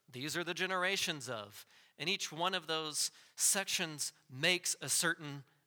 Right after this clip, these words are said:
point and contributes to the book as a whole. In the plot,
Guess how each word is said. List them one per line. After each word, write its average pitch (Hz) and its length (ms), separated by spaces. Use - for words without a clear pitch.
point 190 540
and 131 120
contributes 160 640
to 156 100
the 135 80
book 131 260
as 131 100
a 123 60
whole. 160 400
In 165 120
the 156 80
plot, 190 580